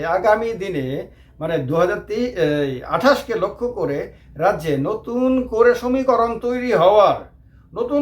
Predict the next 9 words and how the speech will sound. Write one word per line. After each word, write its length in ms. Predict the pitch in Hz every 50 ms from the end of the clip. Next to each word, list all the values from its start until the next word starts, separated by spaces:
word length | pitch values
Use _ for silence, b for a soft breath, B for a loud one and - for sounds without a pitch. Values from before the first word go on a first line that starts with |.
| 285 269
করে 200 | 262 247 240 233 202
সাজসজ্জা 880 | - - 214 233 233 208 208 - - 214 226 208 185 175 180 233 226 220 196 160 135 123 120 120 135 165 156 -
করার 460 | 185 190 214 220 202 165 143 123 131 151 170 - b b b b b _ -
সম্ভাবনা 640 | 175 196 226 220 185 190 214 220 233 233 226 226 226 226 226 220
তৈরি 240 | 214 214 214 214 196
হচ্ছে 400 | 147 160 175 - - - 151 127 92 - - - b b b b b
এবং 220 | 151 165 170 196 196 196 202 208 208
এই 80 | 220 226
সম্ভাবনা 680 | - 196 196 208 208 202 214 220 220 233 233 240